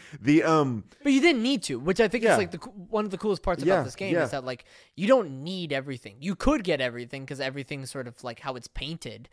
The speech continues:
Speaker 1: Yeah.
Speaker 2: Um, that,
Speaker 1: No, the,
Speaker 2: like,
Speaker 1: the, I,
Speaker 2: you're
Speaker 1: I'm
Speaker 2: gathering pieces of information.
Speaker 1: Even after having finished, I'm definitely inspired to go back and, and find all the things that I
Speaker 2: Yeah.
Speaker 1: didn't before.
Speaker 2: This is the biggest compliment I can give anything ever.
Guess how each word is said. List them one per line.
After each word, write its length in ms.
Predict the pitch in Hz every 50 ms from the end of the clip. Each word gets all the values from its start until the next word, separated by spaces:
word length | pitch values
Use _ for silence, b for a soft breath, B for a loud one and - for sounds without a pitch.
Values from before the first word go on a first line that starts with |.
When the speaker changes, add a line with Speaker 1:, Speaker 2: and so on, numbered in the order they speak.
| B B B
Speaker 1:
Yeah. 320 | B 110 110 139 151 160 156
Speaker 2:
Um, 440 | 127 110 123 117 117 113 113 117 117 -
that, 40 | 135
Speaker 1:
No, 60 | 147
the, 100 | 147 143 165
Speaker 2:
like, 120 | - 143
Speaker 1:
the, 80 | 143 -
I, 140 | - 135 151 170
Speaker 2:
you're 60 | 180
Speaker 1:
I'm 20 | 151
Speaker 2:
gathering 420 | - 170 151 156 165 170 175 170 151
pieces 280 | - 165 175 151 139 143
of 140 | 147 127
information. 880 | 143 139 135 - - 131 120 117 123 135 147 147 - - 120 110 107 131
Speaker 1:
Even 160 | 160 156 185
after 180 | 190 175 147 165
having 180 | 160 151 135
finished, 360 | 117 - - 139 135 123 - 107
I'm 220 | 113 123 120 110
definitely 340 | 92 113 117 113 117 113 107
inspired 480 | 107 - - - 101 101 101 101 -
to 80 | - 95
go 120 | 85 98
back 280 | 95 98 92 92 - -
and, 220 | 92 87 80 - _ -
and 300 | - 92 82 82 - -
find 300 | _ - 110 107 104 101
all 80 | 98 95
the 60 | -
things 180 | 104 95 98
that 80 | - 85
I 60 | 76
Speaker 2:
Yeah. 140 | 90 127 -
Speaker 1:
didn't 280 | - 85 73 - - -
before. 320 | - - - 69 64 -
Speaker 2:
This 240 | 160 160 220 220 -
is 180 | 269 254 208 196
the 60 | 214
biggest 360 | 165 135 175 170 165 165 156 -
compliment 460 | 185 165 156 - 151 151 143 143 -
I 80 | 117 131
can 200 | 131 143 143 135
give 160 | 135 131 120
anything 380 | 131 123 123 120 - 123 120 120
ever. 300 | 113 - - - -